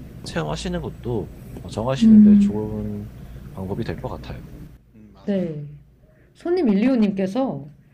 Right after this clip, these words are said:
Speaker 4: 지금 가장 중요한 사실을 짚어주셨는데,
Speaker 3: <laughs>
Speaker 4: "저는 장소보단 핸드폰부터 봉인하는 게 좋을 것 같네요"라고 해주셨어요.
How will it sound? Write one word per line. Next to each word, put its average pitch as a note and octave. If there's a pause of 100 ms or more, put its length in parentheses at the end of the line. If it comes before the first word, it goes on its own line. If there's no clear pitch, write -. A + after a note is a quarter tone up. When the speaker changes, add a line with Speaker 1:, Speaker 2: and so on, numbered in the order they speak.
(240)
Speaker 4:
지금 G#3
가장 A3
중요한 A#3
사실을 G#3
짚어주셨는데, F#3+
Speaker 3:
<laughs> -
Speaker 4:
"저는 A3
장소보단 A3+
핸드폰부터 C#4+
봉인하는 A3
게 G#3+
좋을 G3
것 A3
같네요"라고 F#3
해주셨어요. D#3+